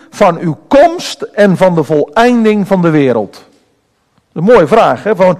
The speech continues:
hoe kunnen we dat nou weten, dat de Heer Jezus terugkomt en wanneer hij terugkomt?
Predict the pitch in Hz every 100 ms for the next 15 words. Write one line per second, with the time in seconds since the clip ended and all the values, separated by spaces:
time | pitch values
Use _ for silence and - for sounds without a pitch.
0 | - - 302 - 320 339 302 269 254 220
1 | 202 233 254 247 226 226 - - 196 202
2 | 196 196 202 165 165 - 294 285 - 170
3 | 147 156 196 208 269 247 196 226 175 -
4 | 135 113 101